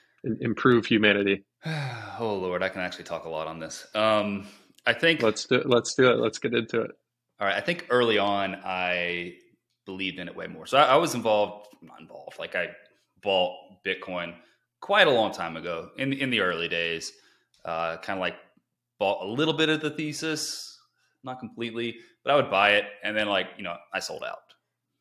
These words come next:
Speaker 2: And then a couple years would go by and I'd buy more. And then, like, I'd, nah, nah, nah, I'd, I'd sell out. Um, and then finally, like, you know,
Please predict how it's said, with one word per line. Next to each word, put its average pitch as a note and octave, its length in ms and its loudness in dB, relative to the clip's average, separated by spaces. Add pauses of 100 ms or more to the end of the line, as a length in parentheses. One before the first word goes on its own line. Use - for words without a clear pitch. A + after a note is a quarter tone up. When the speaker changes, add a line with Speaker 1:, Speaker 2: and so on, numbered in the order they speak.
(120)
Speaker 2:
And F2+ 120 -10
then F2+ 440 -4
a - 40 -20
couple G2 220 -8
years F#2 180 -2
would F#2 80 -10
go F#2 80 -4
by F#2 160 0
and F#2 100 -2
I'd F2+ 120 -4
buy F#2+ 160 2
more. F2 420 -4 (480)
And E2 120 -16
then, E2 120 -8
like, E2+ 180 -8
I'd, F2 100 -4
nah, E2 240 -2
nah, D2+ 120 -6
nah, C#2+ 240 -14
I'd, D#2+ 160 -8
I'd E2 160 -4
sell D#2+ 240 -6
out. D#2 160 -6 (180)
Um, F2 440 -10 (120)
and B2 120 -6
then A2 280 -4
finally, A2 340 0
like, F2 240 -4
you F#2+ 100 -12
know, D#2+ 160 -10